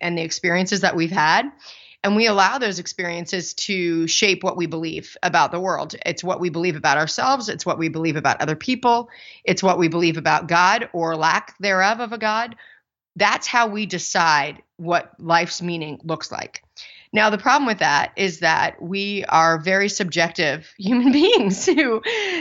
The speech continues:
who have been shaped powerfully, particularly in our younger years, shaped powerfully by experiences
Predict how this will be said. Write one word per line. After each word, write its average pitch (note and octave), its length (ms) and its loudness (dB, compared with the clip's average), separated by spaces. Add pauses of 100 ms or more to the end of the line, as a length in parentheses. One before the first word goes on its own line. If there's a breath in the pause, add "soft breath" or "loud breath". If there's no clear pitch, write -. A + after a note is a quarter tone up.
(160 loud breath)
who A3 320 4
have G#3 340 2
been A3 160 0
shaped G#3 600 -2
powerfully, E3+ 680 -2
particularly F3 760 -2
in E3 100 0
our D#3+ 80 4
younger F#3 320 2
years, D#3 400 0 (260 loud breath)
shaped - 440 2
powerfully G3+ 560 0
by E3+ 160 2
experiences E3+ 880 -6